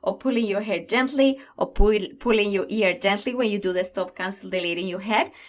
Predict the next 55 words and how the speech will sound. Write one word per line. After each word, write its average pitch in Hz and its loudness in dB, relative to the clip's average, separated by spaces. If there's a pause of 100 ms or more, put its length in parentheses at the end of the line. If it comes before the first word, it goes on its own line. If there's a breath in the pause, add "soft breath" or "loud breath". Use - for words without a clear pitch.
(140 loud breath)
and 214 0
then 196 2
you 196 2
replace 190 0
it 190 0
with 175 -4
something 180 -4
more 160 -2
positive. 147 -4
So - -6
for 220 -2
example, 190 -2 (340 loud breath)
I 226 6
tend 254 0
to 233 -6
think 208 -2 (240)
very 214 6
often, 180 0
and, 175 -6
and, 170 -8
and 156 -8
I 180 -4
look 208 -2
evidence 185 0
everywhere 170 -2
to 165 -12
say 160 -4
that 170 2
I'm 165 0
not 156 -4
good 160 -6
enough. - -6 (280 loud breath)
So 202 0
when 208 4
I 190 4
catch 277 6
myself 208 4
thinking 214 0
that 254 0
way, 180 2
and 170 -4
obviously 170 -4
that 151 0
belief 165 -6
comes 139 -6
from 202 -6
my 233 -2
paradigm, 175 0
as - -6
I 160 -4
explained - -10
before - -8
in - -6
my - -4
childhood - -8